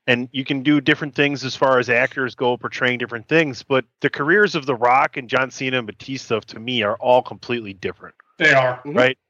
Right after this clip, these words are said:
Speaker 1: The Rock wanted
Speaker 3: Completely.
Speaker 1: to be the most mainstream pop culture action star, whether he, and he, and he almost exclusively was P G, P G thirteen in doing it.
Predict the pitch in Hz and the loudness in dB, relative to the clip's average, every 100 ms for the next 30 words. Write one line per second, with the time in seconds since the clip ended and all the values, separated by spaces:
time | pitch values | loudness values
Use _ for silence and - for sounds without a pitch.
0 | _ _ _ 120 151 175 190 170 170 240 | _ _ _ 0 2 2 0 -2 0 2
1 | 392 190 147 131 127 120 127 147 170 170 | 2 2 -6 -4 -4 -6 -2 -2 -2 -6
2 | - 165 160 147 - 151 151 - 143 135 | -4 -2 -2 -4 2 2 2 0 0 0
3 | - 139 131 131 135 - 123 - 135 127 | 0 -2 2 0 0 -8 -12 -2 2 4
4 | 123 120 120 120 117 113 131 131 123 117 | 4 2 2 2 0 -2 -6 -8 -6 -4
5 | 123 117 127 123 120 156 143 131 160 147 | -4 -6 -2 0 0 0 2 2 4 2
6 | 156 - 143 - 175 156 147 147 143 127 | 2 -2 -8 -2 -2 0 0 2 2 2
7 | - 139 135 131 123 123 117 107 113 104 | -2 -4 -2 -2 0 -2 -2 -2 -2 -2
8 | 113 104 95 87 82 80 78 | -2 0 -2 -4 -10 -12 -16